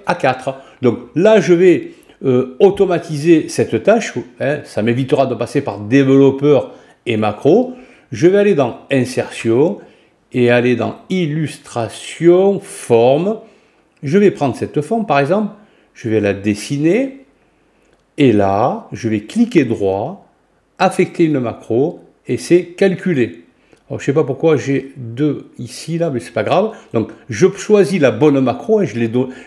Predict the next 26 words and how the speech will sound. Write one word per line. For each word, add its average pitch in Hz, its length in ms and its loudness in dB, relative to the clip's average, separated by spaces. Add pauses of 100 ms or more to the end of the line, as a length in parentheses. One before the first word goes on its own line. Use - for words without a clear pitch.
je 127 160 -2
l'ai 135 140 6
nommée 135 280 4
calculer 127 520 0
tout 175 160 -8
à 110 100 0
l'heure, 165 300 0 (220)
elle 120 140 -2
est 113 80 0
ici, 131 460 -6 (540)
et 180 80 4
je 151 100 0
clique 214 200 -2
sur 190 180 0
OK. 147 180 -4 (420)
Et 117 120 -2
je 104 120 -2
vais, 117 200 2
bien 104 200 -4
sûr, 135 360 -4 (240)
lui 120 180 -2
donner 110 460 -6 (520)
un 104 120 -8
titre, 165 400 -10
hein, 151 100 -8 (300)
calculer, 120 1040 0